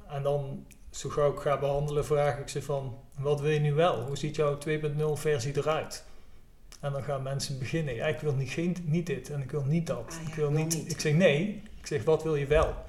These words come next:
Speaker 1: We gaan positief gaan, want je brein reageert dus, kent geen niet of kent geen tijd. Dus ik zeg, wat wil je nu en wat wil je wel? Hoe moeilijk dat soms is voor mensen om dus te omschrijven hoe de ideale versie eruit ziet. Ja,
Speaker 2: Ja.
Speaker 1: dat, eh, ja, dat doen we eigenlijk bijna,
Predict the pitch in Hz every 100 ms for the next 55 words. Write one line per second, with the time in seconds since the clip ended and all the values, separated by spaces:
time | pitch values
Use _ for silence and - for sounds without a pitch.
0 | - - - 135 131 127 - 180 - 160
1 | 156 143 - 151 143 143 139 127 131 135
2 | 143 139 135 131 131 135 127 127 - -
3 | - - - - 156 151 139 123 135 160
4 | - - 147 147 - 131 - 123 170 -
5 | 135 143 - 143 139 151 147 143 127 147
6 | 196 202 147 135 160 - 170 160 139 131
7 | 113 - - - - - - - 147 127
8 | 107 147 202 208 - 143 - 147 123 139
9 | - 143 135 135 - 143 127 - 139 135
10 | 131 - 139 143 135 143 143 135 131 143
11 | 135 156 139 117 151 - - - 117 117
12 | 160 202 - 147 127 127 - 139 131 127
13 | - 147 147 - 135 151 156 151 113 127
14 | 135 127